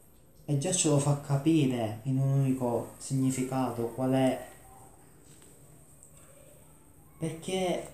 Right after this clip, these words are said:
non c'è amore se tu ami quella persona perché hai bisogno di lei. In questo caso la stai usando perché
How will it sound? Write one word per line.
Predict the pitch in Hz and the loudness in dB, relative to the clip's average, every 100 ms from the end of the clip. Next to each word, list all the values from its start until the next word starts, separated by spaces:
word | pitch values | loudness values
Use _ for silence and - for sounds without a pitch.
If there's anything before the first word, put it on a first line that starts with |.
| - | -4
non | 156 170 | -2 0
c'è | 160 - 190 | -2 -2 -2
amore | 160 147 165 139 110 104 - - - - - - - - - | 2 2 2 -2 -2 -8 -12 -20 -20 -20 -20 -20 -20 -20 -14
se | - 143 - | -4 -4 -4
tu | - 175 156 | 0 2 4
ami | 151 160 143 | 2 0 0
quella | 139 135 | 0 -2
persona | 131 135 131 - 170 | -2 -4 -4 -4 -2
perché | 139 135 - 143 143 - | -2 -4 -6 -8 -8 -8
hai | 147 156 | -6 -4
bisogno | 139 143 139 151 160 151 139 | -2 0 0 0 0 0 2
di | 131 | 2
lei. | 143 131 110 104 - - - - - - - - - - - - - - - - - - - - - - - - - - | 4 4 2 -4 -12 -20 -20 -20 -20 -20 -20 -20 -20 -20 -20 -20 -20 -20 -20 -20 -18 -18 -20 -20 -18 -18 -16 -16 -16 -2
In | 147 | 0
questo | 170 - 160 | 2 0 0
caso | 139 151 127 113 | 2 2 0 0
la | 127 143 | 2 4
stai | - 180 | 4 4
usando | 143 139 165 160 120 113 | 4 4 2 0 2 0
perché | 113 147 143 - 175 156 | 2 0 0 0 2 2